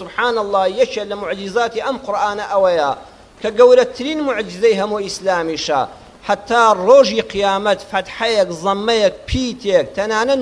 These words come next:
نوقتەیەکی لێ زیاد و کەم ناکرێ. وە خوای گەورە نەشی سپاردووە بە هیچ مەلایەک، بە هیچ پیاوچاکێک، بە هیچ دیفاع لێکەرێک. ئەوەیان عایدی خۆیەتی. بەشی دووەم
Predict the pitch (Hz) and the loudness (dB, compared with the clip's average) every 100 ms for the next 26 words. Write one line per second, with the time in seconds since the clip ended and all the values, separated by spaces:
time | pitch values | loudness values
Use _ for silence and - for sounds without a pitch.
0 | 240 233 - 277 262 185 214 196 170 170 | 0 -2 2 4 4 -2 -4 -4 0 -2
1 | 156 156 135 123 104 101 78 - - _ | -2 -4 -2 -4 -6 -8 -10 -12 -18 _
2 | _ _ _ - 147 190 196 269 262 254 | _ _ _ -8 0 0 4 4 6 6
3 | 269 285 320 262 226 - 220 208 208 185 | 4 2 -2 -4 -8 -4 -2 0 -2 -2
4 | 247 233 185 208 208 226 208 185 185 214 | -4 -6 -6 -4 0 0 0 -2 -4 -6
5 | 196 202 190 180 214 214 202 196 175 185 | -6 -2 -2 -2 -2 -4 -4 -6 -4 -4
6 | 208 175 165 190 170 170 165 160 127 - | -6 -12 -6 -4 -2 -2 -2 -2 -2 -4
7 | 147 202 240 226 196 220 226 - 277 240 | 0 2 2 2 0 -2 -2 4 6 6
8 | 143 123 104 - - - - - - - | 4 -2 -10 -12 -20 -20 -20 -20 -20 -20
9 | - - - 196 208 233 220 233 285 | -20 -20 0 2 2 -2 0 2 2